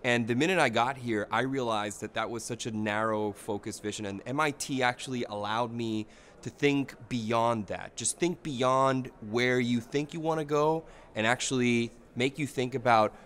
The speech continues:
where you can truly go to. And I've realized after coming here that there is so much more than we can do. And the mission of the Sloan School is just so great in that way, and that it, it, it just empowers you to think of, you know, leadership in a much more global nature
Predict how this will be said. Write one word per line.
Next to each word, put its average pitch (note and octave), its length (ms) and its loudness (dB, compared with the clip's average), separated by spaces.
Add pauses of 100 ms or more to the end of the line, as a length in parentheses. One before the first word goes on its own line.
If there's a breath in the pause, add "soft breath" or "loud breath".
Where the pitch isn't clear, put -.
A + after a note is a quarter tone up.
(140 loud breath)
where A2+ 180 4
you A#2+ 140 4
can A2 160 -2
truly C#3 500 6
go F#2+ 260 -2
to. - 320 -12
And - 80 -8
I've A2+ 220 0
realized B2 560 2
after A2 220 -2
coming C3+ 280 -4
here A2 200 -4
that F#2+ 160 -6
there A2+ 120 2
is G#2+ 100 0
so D3+ 280 4
much C3 280 2
more A#2 440 0 (340 loud breath)
than G#2 160 2
we A#2 140 0
can G#2+ 140 -2
do. G#2 340 0
And A#2 200 2
the A2+ 60 0
mission A2 580 2
of G#2+ 240 0
the G#2+ 160 2
Sloan C#3 360 -2
School F#2+ 340 -6
is G#2+ 160 -4
just B2+ 220 -2
so B2 160 4
great B2 260 0
in G#2+ 100 -2
that F#2 200 -4
way, G2 200 -2
and F#2 120 -8
that G2+ 100 -4
it, - 180 -6
it, A#2 120 -4 (100)
it A#2 100 -4
just C#3+ 200 -4
empowers D3+ 560 0
you F#2+ 100 -6
to - 140 -14
think C#3 260 -2
of, B2 260 0 (400 loud breath)
you D3 140 0
know, F#2+ 240 -4 (240)
leadership C3+ 640 4
in A2+ 80 -2
a G#2+ 40 0
much A2 300 0
more B2 160 2
global A2+ 400 2
nature A2 440 -2